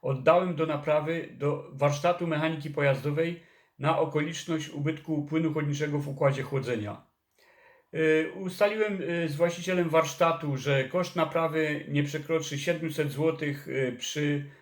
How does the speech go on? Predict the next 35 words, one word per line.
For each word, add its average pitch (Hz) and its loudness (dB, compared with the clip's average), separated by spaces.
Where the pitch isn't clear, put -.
uszczelce 156 0
pod 160 -6
głowicą, 175 -2
a 160 0
jeżeli 156 -4
to 156 -6
się 151 -4
okaże 151 -2
głowica, 160 -2
koszt, 165 4
y, 151 -2
naprawy, 156 0
oczywiście 147 -8
sa-, 143 -4
sama 156 0
robocizna, 151 -2
nie 151 -4
przekroczy 151 -4
tysiąca 151 -2
czterystu 143 -6
złotych, 151 -4
no 151 -2
i 151 2
okres, 165 0
y, 151 -4
czternastu 147 -2
dni. 113 -6
Y, 147 2
więc 185 -4
pozostawiłem 185 0
pojazd 170 4
w 135 -10
warsztacie, 160 0
no 175 -4
i, 175 -6